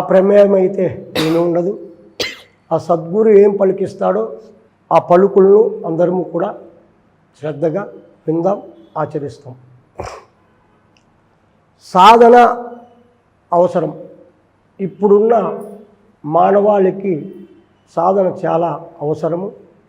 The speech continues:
కానీ ఈ బ్రతుకు ప్రయాణంలో టైం అనేది మనకు దొరకడం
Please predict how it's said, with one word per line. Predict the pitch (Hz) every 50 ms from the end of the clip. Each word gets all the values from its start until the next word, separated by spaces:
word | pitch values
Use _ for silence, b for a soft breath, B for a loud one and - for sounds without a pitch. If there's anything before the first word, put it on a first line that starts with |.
| _ _ _ _ _ _ _ _ _ _ _ _ _ _ _ _
కానీ | - 156 160 180 202 202 170 - - - - - - - _ _ _ _ _ _ _ _ _ _ _ _ _ _ -
ఈ | 156 160 170 151 139 117
బ్రతుకు | 156 185 180 - 262 190 220 202 -
ప్రయాణంలో | 208 190 190 190 190 185 185 180 175 180 175 190 202 180 151 - - - - - _ _ _ _ _ _ _ _ _ _ _ _ _ _ _ _ _ _ _ _ _ _ _ _ _ -
టైం | 185 196 226 254 247 240 226
అనేది | 214 214 214 214 208 214 208 196
మనకు | 185 180 175 - - 208 180 160 156 156 - - - - _ _ _ 151
దొరకడం | 160 170 180 190 175 190 175